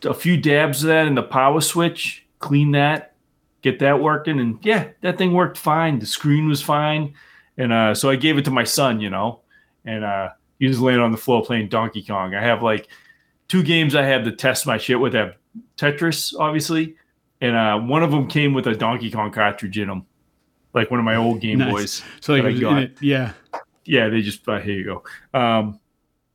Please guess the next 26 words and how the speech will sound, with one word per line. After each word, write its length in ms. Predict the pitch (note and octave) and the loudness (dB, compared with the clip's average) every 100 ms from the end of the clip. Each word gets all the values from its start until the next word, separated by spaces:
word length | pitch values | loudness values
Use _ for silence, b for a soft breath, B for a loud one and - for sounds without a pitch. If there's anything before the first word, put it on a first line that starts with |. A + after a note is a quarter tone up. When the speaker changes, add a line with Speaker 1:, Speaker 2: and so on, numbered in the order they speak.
| _ _ - | _ _ -4
Speaker 1:
so 140 | D3 | 0
I 40 | |
use 220 | C#3+ E3+ D3+ | 2 2 2
those 200 | D3+ B2 | 0 -2
to 140 | A#2+ | -4
test 260 | - C3 - | -2 -4 -2
my 120 | A2+ | -6
games, 300 | G2+ G#2+ F#2+ F2+ | -6 -6 -6 -8
you 60 | |
know, 220 | F2+ F#2+ | -4 -4
and, 100 | G2 | -4
uh, 160 | F#2 G2+ | -6 -6
so 160 | - C3 | -2 0
he 120 | D#3 | 2
was 120 | C3+ | 2
laying 200 | C#3 C3 | 2 2
there 100 | A#2+ | 0
playing 220 | - A2+ G2+ | -2 -4 -2
Donkey 360 | G#2+ G#2+ G#2 | -6 -6 -10
Kong. 340 | G2+ F#2+ F#2 - _ _ _ _ | -8 -8 -8 -12 _ _ _ _
Uh, 340 | G2+ F#2+ F2+ - _ _ _ _ _ _ _ _ _ _ _ - - - | -6 -4 -4 -8 _ _ _ _ _ _ _ _ _ _ _ -20 -20 -4
he 140 | C#3 | -2
dug, 340 | F#2+ G#2 - - | 2 2 2 -2
he 80 | |
dug 280 | A2+ G#2+ F#2+ | -2 -4 -4
it. 140 | F#2+ | -10